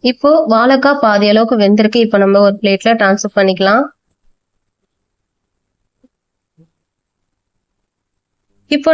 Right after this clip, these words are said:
நம்ம வறுத்து வச்ச வாழைக்காய் அப்படியே இருக்கட்டும். இப்ப நம்ம அதே பேன்லயே அரை ஸ்பூன் சோம்பு, சோம்பு பொரிஞ்சதும் ரெண்டு மீடியம் சைஸ் வெங்காயத்தை சின்ன சின்னதா கட் பண்ணி வச்சிருக்கேன், சேர்த்துக்கலாம்.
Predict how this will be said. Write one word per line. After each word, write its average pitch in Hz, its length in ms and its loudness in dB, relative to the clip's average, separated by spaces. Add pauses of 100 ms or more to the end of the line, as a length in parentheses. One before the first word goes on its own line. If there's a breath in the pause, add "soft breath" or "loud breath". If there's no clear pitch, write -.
நம்ம 247 280 2
வறுத்து 240 300 0
வச்ச 254 280 0
வாழைக்காய் 214 480 0
அப்படியே 214 340 0
இருக்கட்டும். 214 440 0 (580 loud breath)
இப்ப 262 220 0
நம்ம 233 220 2 (680)
அதே 240 140 2 (120)
பேன்லயே 208 500 0 (600)
அரை 220 200 0
ஸ்பூன் 311 260 0 (120)
சோம்பு, 214 360 2 (1800)
சோம்பு 330 380 2
பொரிஞ்சதும் 214 540 2 (220)
ரெண்டு 254 260 2
மீடியம் 277 300 0
சைஸ் 240 240 -2
வெங்காயத்தை 202 460 0 (1160)
சின்ன 262 180 2
சின்னதா 240 260 0 (100)
கட் 220 160 -4
பண்ணி 226 180 2
வச்சிருக்கேன், 202 480 -2
சேர்த்துக்கலாம். 202 520 0